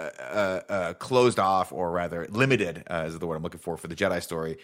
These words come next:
the Sith is the same thing, right? The counterpart is just, just like, "Oh, the Sith are all this generic evil, just always doing evil."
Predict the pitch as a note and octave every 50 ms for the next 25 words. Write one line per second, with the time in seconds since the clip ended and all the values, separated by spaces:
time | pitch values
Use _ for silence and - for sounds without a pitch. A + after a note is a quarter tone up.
0 | - _ A2 G#2 - F3 - - A#2 G2+ F#2 - - F2+ D#2+ D2+ - G#2 D#2+ C2
1 | D2+ D#2 E2 - F2+ - B2 A#2+ A#2 G#2+ F#2 - - F2+ E2+ E2+ E2+ - F2+ -
2 | - F2+ E2+ - F#2+ - - B2 A2+ G#2+ G#2 G#2 G2+ A2 G2+ - B2+ A2+ A#2+ A2
3 | - G2 G2+ G2 G#2 G2+ - - - - G#2 F#2+ - G2+ G2+ G2 G2 F#2+ F#2+ F#2+
4 | F#2 - - - G2+ F#2+ G2 E2+ F2 F#2+ F#2+ F#2 F#2 F2 - - - - _ -
5 | A#2 A2 - - A2+ A2+ A2+ A2+ A2 G2 - G#2 G2 F#2+ F#2 - F2 F#2+ F#2+ F2
6 | F2 F2 E2+ E2+